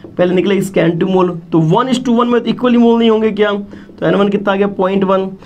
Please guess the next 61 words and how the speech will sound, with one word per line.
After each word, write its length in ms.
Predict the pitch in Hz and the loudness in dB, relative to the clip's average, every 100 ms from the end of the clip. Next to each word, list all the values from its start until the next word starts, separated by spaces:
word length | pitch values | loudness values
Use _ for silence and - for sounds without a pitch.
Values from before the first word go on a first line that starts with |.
| - - - | -20 -8 -2
और 120 | 196 | 0
दूसरा 400 | 170 233 - 247 | 2 0 2 0
ये 200 | 220 226 | 2 2
एन 180 | 208 220 | 2 0
वन 140 | 240 | 0
एन 240 | 220 214 226 | 0 0 2
टू 160 | 233 | 2
है, 140 | 208 151 | 2 0
तो 80 | 196 | 0
आप 180 | 208 - | -2 0
चाहो 140 | 240 262 | -2 2
तो 100 | 254 | 0
ऐसे 180 | 254 | 0
भी 60 | 285 | 0
दिमाग 300 | 226 185 165 | 2 2 2
लगा 220 | 160 165 | 2 0
सकते 300 | 160 160 170 | -2 -4 0
हो 140 | 226 311 | 0 2
कि 140 | 233 | 0
इसका 320 | 214 - 240 | 0 0 0
stoichiometry 640 | 233 233 202 226 220 214 202 | 0 -4 -2 2 0 0 2
divide 280 | 180 185 | 2 2
by 60 | 202 | 2
इसका 340 | 196 - 185 | 0 0 0
stoichiometry, 640 | 180 - 160 165 156 147 139 - - - - | 0 0 0 0 0 -2 -4 -6 -14 -20 -6
इसका 300 | - 196 240 | -4 -2 0
रस 280 | 220 214 214 | 0 0 0
समीकरण 440 | 226 226 220 226 220 | 0 0 2 0 0
मिति 200 | 220 220 | 0 0
गुणांक 320 | 208 220 226 | 2 2 0
बटा 260 | 170 165 190 | -2 0 0
इसका 260 | 190 220 | 0 0
रस 220 | 208 208 202 | 0 0 0
समीकरण 440 | 214 202 214 214 | 0 2 2 0
मिति 160 | 214 202 | -2 0
गुणांक 280 | 208 214 | 0 2
बराबर 280 | 185 185 185 | 2 2 2
इसके 340 | 170 170 226 220 | -2 -2 0 2
मोल 180 | 226 | 2
बटा 220 | 185 151 156 | 0 0 0
इसके 260 | 151 190 | 0 -4
मोल, 160 | 190 185 | -4 -2
जो 100 | 175 | -2
अपन 160 | 170 | 0
ने 60 | 165 | 0
लिखा 240 | 151 160 | 0 0
था। 140 | 175 175 - - - - - - | 0 -2 -6 -18 -20 -20 -20 -10
दोनों 260 | 151 185 202 | 0 2 2
की 120 | 202 | 0
स्टोइकियोमेट्री 560 | - 185 185 208 196 196 | 0 -2 0 -2 0 0
coefficient 420 | 196 196 214 196 | -2 0 -2 0
one, 300 | 165 196 202 | 0 0 0
एक 260 | 175 170 | -2 -2
का 80 | 214 | -2
वन 200 | 202 220 | 0 0
और 120 | 185 | 0
एक 80 | 170 | 0
का 60 | 180 | 0
वन 200 | 170 180 | 0 2
बाई 140 | 190 | 0
टू 280 | 190 226 | 2 0